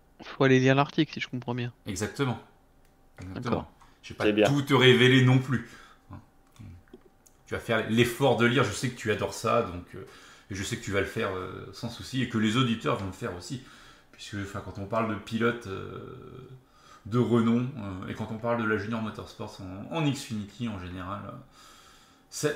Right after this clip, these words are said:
Speaker 2: ça fait tilt, ça, ça, ça fait causer. Euh, donc voilà pour Carson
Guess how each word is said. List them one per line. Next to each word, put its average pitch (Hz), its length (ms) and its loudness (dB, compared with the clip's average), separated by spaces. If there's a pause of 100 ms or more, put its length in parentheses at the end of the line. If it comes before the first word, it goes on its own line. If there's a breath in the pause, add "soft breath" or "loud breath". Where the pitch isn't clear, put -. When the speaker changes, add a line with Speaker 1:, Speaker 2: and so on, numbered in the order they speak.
(100)
Speaker 2:
ça - 220 -4
fait 120 140 -6
tilt, - 280 -12 (140)
ça, 110 260 -10
ça, 120 160 -12
ça 135 160 -4
fait 131 160 -4
causer. 87 240 -6 (4000 soft breath)
Euh, 143 300 6
donc 139 160 4
voilà 120 220 2
pour 151 260 -6
Carson 135 320 -4